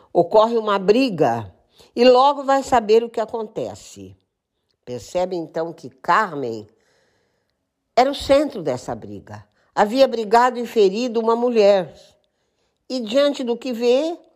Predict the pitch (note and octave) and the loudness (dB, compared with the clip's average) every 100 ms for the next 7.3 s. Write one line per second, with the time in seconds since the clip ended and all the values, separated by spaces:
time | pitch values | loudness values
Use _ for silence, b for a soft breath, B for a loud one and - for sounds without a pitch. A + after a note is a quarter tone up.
0 | _ _ _ _ - D#4 E4+ - C4 C4 | _ _ _ _ -4 -2 -2 2 2 2
1 | E4 G4+ E4+ B3 B3+ C4+ D4 C4 B3+ A3 | -2 -2 2 2 2 -2 -6 -6 -6 -4
2 | A#3+ - F#3+ F3+ G#3+ G3+ G#3+ G#3+ - G#3 | -6 -2 0 0 -2 -6 -8 -10 -10 -8
3 | E3+ C#3 C3+ C3+ _ _ _ _ _ _ | -4 -4 -4 -8 _ _ _ _ _ _
4 | _ _ - D3 D3 D#3 D#3 D3+ D3+ D#3+ | _ _ -10 -4 -2 -2 0 2 2 -2
5 | C#3 D3 C3+ C#3+ C3+ - D3 C3+ C#3+ C#3 | -2 -2 -2 -2 -2 -8 -8 -4 -2 -2
6 | C3+ B2+ C#3 C3 B2+ B2+ A#2 C3 F3 F#3+ | -4 -6 -8 -8 -8 -4 0 2 0 0
7 | G3 G3+ - | -6 -6 -18